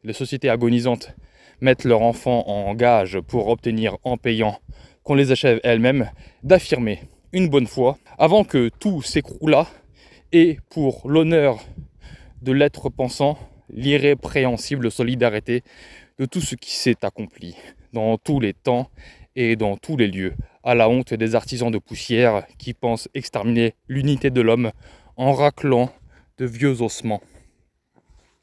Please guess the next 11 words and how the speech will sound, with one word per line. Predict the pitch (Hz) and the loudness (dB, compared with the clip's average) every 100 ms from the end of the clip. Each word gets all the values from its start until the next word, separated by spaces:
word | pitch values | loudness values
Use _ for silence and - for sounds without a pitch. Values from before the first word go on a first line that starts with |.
| _ _ _ - _ _ _ _ - - - - - _ _ _ _ _ | _ _ _ -20 _ _ _ _ -20 -20 -18 -20 -20 _ _ _ _ _
Il | - 196 | 2 4
est | 233 | 4
évident | 220 254 | 6 4
pour | - 190 | 4 2
lui | 240 247 - - _ - | 4 2 0 -12 _ -6
qu'on | - 165 | 2 2
ne | |
pouvait | 147 165 143 | 2 2 2
pas | 185 170 139 | 6 4 4
être | 147 - 120 | 0 -2 -8
catholique, | - 151 - 139 131 175 - | -2 -2 -2 -4 -4 -8 -4